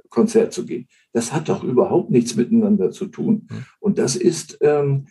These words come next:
Speaker 1: nicht nur Schlaumeierei, sondern im Grunde auch Rostäuscherei,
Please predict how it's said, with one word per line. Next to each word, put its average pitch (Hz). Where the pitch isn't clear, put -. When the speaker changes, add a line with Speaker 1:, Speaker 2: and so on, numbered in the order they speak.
Speaker 1:
nicht 123
nur 117
Schlaumeierei, 107
sondern 127
im 120
Grunde 120
auch 123
Rostäuscherei, 90